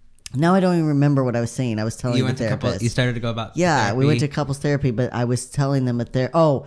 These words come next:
Speaker 1: because I have this really awful habit which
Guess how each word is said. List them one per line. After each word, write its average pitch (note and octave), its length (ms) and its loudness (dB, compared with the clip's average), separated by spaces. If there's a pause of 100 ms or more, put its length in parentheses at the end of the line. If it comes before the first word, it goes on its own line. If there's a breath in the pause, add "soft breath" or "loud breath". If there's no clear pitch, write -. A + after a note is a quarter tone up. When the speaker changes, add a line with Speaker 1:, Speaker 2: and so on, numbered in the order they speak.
(280 loud breath)
Speaker 1:
because D3 280 0
I C#3+ 100 2
have C#3+ 160 4
this C3+ 180 -2
really D3 400 2
awful B2+ 320 0
habit A2+ 640 -2 (380 soft breath)
which C3+ 240 2